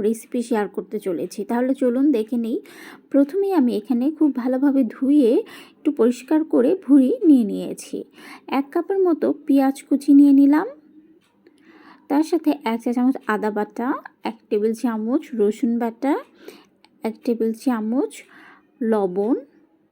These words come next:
এক টেবিল চামচ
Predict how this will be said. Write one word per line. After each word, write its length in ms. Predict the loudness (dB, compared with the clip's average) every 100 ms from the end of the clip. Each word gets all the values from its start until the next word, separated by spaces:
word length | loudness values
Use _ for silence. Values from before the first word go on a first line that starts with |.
| _ _ _ _ _ _ _ _ _ _ _ _ _ _ _ _ _ -20 _ _ _ -20 _ _ -20 -20 _ _ _ _ _ _ _ _ _ _ _ _ _ _
এক 100 | -6 -2
টেবিল 260 | 0 0 0
চামচ 420 | -2 -2 -2 -4